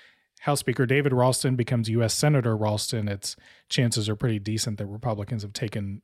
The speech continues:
control of that chamber back. Um, Luke, first I wanna ask you what you think generally about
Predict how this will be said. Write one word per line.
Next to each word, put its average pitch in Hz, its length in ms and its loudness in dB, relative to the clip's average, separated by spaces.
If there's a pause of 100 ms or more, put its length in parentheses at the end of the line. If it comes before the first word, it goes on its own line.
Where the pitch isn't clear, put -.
control 117 400 2
of 101 120 -4
that 95 160 -8
chamber 143 340 2
back. 95 460 -8 (480)
Um, 147 380 2 (1200)
Luke, 202 280 4
first 226 380 2
I 214 40 8
wanna 180 180 6
ask 139 360 2
you 123 340 2 (260)
what 190 280 2
you 202 120 2
think 165 280 0
generally 135 540 2
about 107 540 0